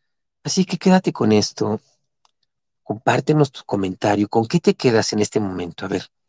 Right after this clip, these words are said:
escríbenos ahí. Si estás en la página de Facebook o en YouTube, escríbenos rápidamente así, pero muy rápido. Date la oportunidad de materializar cómo me siento en este momento.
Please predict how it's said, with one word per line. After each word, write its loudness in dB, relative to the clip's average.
escríbenos 2
ahí. -10
Si -10
estás 2
en 2
la 0
página 0
de 2
Facebook 0
o -4
en -2
YouTube, 0
escríbenos 0
rápidamente 2
así, -4
pero 4
muy 8
rápido. -2
Date 0
la 4
oportunidad 0
de 4
materializar -2
cómo 2
me 0
siento -4
en -2
este -6
momento. -6